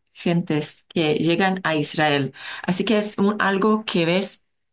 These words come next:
solo en Israel. Es algo muy israelí de tenerlo, eh, esas gentes que vienen de Eritrea, eh, de Nigeria, y, y ver cómo están cuando están en Israel.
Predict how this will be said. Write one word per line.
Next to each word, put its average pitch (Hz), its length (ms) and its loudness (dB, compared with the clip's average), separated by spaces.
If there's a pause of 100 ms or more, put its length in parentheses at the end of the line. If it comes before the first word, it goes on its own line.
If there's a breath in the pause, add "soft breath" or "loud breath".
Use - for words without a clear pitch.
(360)
solo 214 500 2
en 160 140 0
Israel. 143 520 0
Es 165 140 0
algo 185 300 2
muy 202 340 4
israelí 160 540 0 (280 loud breath)
de 156 100 -4
tenerlo, 165 880 2
eh, 151 260 0
esas 175 280 0
gentes 170 400 -2
que 165 120 -2
vienen 160 540 0 (420 loud breath)
de 165 120 0
Eritrea, 165 960 0
eh, 151 500 2
de 160 120 -2
Nigeria, 165 760 0 (680 loud breath)
y, 175 760 2 (280)
y 190 120 2
ver 214 240 2
cómo 202 280 2
están 185 540 0 (140)
cuando 170 240 0
están 170 280 0
en 165 120 2
Israel. 180 600 0